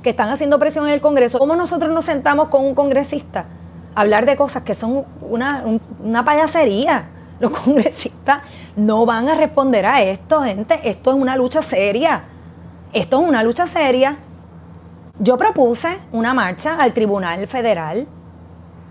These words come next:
eh, eh, y mis compañeros la están llevando a cabo. Me excluyeron a mí de esa iniciativa, pero ellos la están haciendo y yo no me he expresado en contra de nada de eso. Yo propuse, vamos a hacer una marcha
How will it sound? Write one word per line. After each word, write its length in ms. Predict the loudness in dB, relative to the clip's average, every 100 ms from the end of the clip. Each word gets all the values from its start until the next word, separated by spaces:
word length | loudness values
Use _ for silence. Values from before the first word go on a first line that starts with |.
| -4
eh, 180 | 0 2
eh, 100 | 2
y 160 | 2 2
mis 120 | 0
compañeros 520 | -2 0 -2 2 0
la 80 | 2
están 220 | 0 2
llevando 280 | 4 2 2
a 60 | 2
cabo. 300 | 4 4 4
Me 100 | 0
excluyeron 480 | 2 2 4 2 2
a 80 |
mí 200 | 0 0
de 200 | 2 0
esa 160 | 0 -2
iniciativa, 560 | -4 -2 -2 0 0 2
pero 140 | 4
ellos 120 | 4
la 60 | 2
están 200 | 0 -6
haciendo 360 | -4 -4 0
y 80 | 2
yo 140 | 2 2
no 220 | 2 2
me 120 | 0
he 20 |
expresado 560 | 0 0 0 2 0 0
en 80 | 0
contra 340 | 0 0 -2
de 80 | -2
nada 280 | 0 0 0
de 100 | -2
eso. 260 | -4 -10 -14 -20 -20 -20 -20 -20 -10
Yo 140 | -4 0
propuse, 380 | 0 0 0 0
vamos 180 | 0
a 40 | 0
hacer 160 | -2 -2
una 200 | -2 -2
marcha 500 | -2 -2 -4 -4